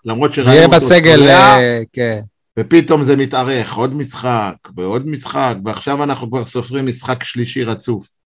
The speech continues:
Speaker 1: שהוא לא יכול לשחק.
Speaker 2: עזוב את זה, אתה מבין שהפועל, כאילו, רוקאביצה, שגם דיברנו על זה שהוא, מה, מה שנקרא מבחינה ספורטיבית, אה, פציעותית, הוא על ערש דווי,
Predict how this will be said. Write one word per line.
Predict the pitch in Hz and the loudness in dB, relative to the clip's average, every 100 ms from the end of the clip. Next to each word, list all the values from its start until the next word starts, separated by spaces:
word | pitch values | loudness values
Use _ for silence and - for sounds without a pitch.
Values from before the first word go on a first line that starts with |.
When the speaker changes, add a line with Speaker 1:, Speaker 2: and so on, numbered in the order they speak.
| _ _ | _ _
Speaker 1:
שהוא | 117 110 | -8 -4
לא | 113 | -4
יכול | 104 110 | -6 -10
לשחק. | 101 98 104 95 _ _ _ 120 | -10 -14 -14 -18 _ _ _ -12
Speaker 2:
עזוב | 113 131 | -4 0
את | 160 | 2
זה, | 147 127 | 4 2
אתה | 117 | 2
מבין | 113 110 147 | -2 0 -2
שהפועל, | 143 131 117 107 113 - 123 120 117 117 _ _ | 0 -2 0 0 0 2 2 2 0 -2 _ _
כאילו, | - 120 113 | -4 0 0
רוקאביצה, | 113 113 139 135 131 123 | 0 2 2 4 4 2
שגם | 113 120 131 | 0 0 0
דיברנו | 120 120 131 123 | 0 0 0 0
על | |
זה | 117 113 | -2 -4
שהוא, | - 113 113 110 110 | -4 -4 -2 -4 -4
מה, | 117 117 | -4 0
מה | 127 131 | 2 2
שנקרא | - 131 135 | 2 0 0
מבחינה | 131 - 139 | -2 0 0
ספורטיבית, | 139 - 135 127 151 151 139 127 - | -2 0 0 2 2 2 2 0 -2
אה, | 123 120 - | 0 -2 -4
פציעותית, | - 127 120 143 135 | -6 -2 0 0 2
הוא | 127 117 113 | 2 2 0
על | 117 | 2
ערש | 135 143 139 | 2 2 0
דווי, | 120 120 131 120 | 0 0 2 0